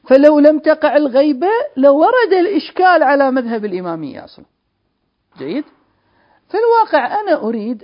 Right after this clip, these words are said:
أن أضيف على هذا الاستدلال نقطة. أريد أن أقول أنه الشيء اللطيف في المسألة أن في روايات الغيبة دلالة خاصة على وجود المهدي عليه السلام.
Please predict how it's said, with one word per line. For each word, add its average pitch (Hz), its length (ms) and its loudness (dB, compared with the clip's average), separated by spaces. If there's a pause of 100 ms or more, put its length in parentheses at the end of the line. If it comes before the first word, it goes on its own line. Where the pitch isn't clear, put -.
أن 240 260 -8
أضيف 240 680 -6 (160)
على 180 240 -6
هذا 240 400 -4
الاستدلال 247 760 -8
نقطة. 202 400 -16 (1080)
أريد 349 280 -8
أن 330 200 -4
أقول 156 440 -14 (100)
أنه 135 580 -14 (640)
الشيء 349 440 -8
اللطيف 254 540 -8 (120)
في 214 60 -16
المسألة 151 680 -16 (720)
أن 202 280 -12
في 196 240 -14
روايات 196 840 -8
الغيبة 180 640 -10
دلالة 208 640 -10
خاصة 240 580 -12
على 180 260 -8
وجود 160 380 -12
المهدي 143 460 -14
عليه - 160 -18
السلام. - 380 -20